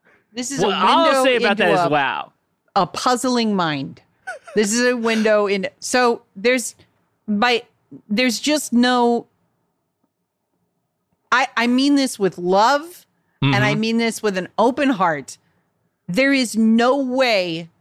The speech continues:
Speaker 1: six out of the top ten best games of all time are all on Super Nintendo. There's ju-, it
Speaker 3: Well
Speaker 1: doesn't, you can't, it's not.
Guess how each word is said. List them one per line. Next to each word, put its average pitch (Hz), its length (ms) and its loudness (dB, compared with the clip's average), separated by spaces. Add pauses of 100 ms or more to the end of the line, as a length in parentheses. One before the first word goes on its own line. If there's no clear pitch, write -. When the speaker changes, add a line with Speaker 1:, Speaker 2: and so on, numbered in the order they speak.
(120)
Speaker 1:
six - 760 -6
out 226 320 0
of 214 220 0
the 208 80 -6
top 214 380 -2
ten 175 500 -2 (220)
best 247 500 -2
games 247 340 0
of 220 140 -2
all 220 240 2
time 180 540 -2
are - 260 0
all 214 300 4
on 190 180 0
Super 175 320 -2
Nintendo. 135 540 -4 (560)
There's 226 240 0
ju-, 262 240 -2
it 247 120 0
Speaker 3:
Well - 80 2
Speaker 1:
doesn't, 247 360 -2 (180)
you 226 160 0
can't, 254 380 -4
it's 202 180 -4
not. 220 480 -4